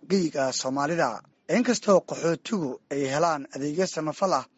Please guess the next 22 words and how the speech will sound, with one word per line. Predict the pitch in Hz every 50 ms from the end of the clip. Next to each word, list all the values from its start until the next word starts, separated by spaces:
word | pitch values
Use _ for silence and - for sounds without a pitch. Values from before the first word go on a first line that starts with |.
| _ -
ay | 143 151 151
bixiyaan | 139 135 127 139 165 185 196 190
hay'adaha | 175 165 160 165 170 202 202 175
gargaarka, | 147 156 151 156 190 180 156 127 - - 120 104 - _ _ _
haddana | - - 139 143 185 180 175
waxaa | 185 220 202 180 185 151 135
jira | 117 - 143 139 147 139
biyo | 127 120 123 135 131
la'aan | 127 135 135 139 135 139 143 139
si | - - 233
weyn | 220 196 202 190 175 175
u | 208
saameysay | 190 - - 151 127 120 113 117 117 117 110 - - 151 131 127 - _ - - - - - _ _
guud | - 143 135 143 143 139
ahaan | 139 147 156 165 175 165
qaxootiga | 147 139 110 135 151 151 - - 208 190 165
ku | - -
nool | 196 185 165 151 135
saddexda | - - 160 151 135 120 117 120
xero. | 95 - 117 127 135 127 110 - _ _ _ - - - - -
Waxaana | 170 196 196 - 196 185 175 175 165
xilligan | - - 220 220 190 160 143 131 131 120 117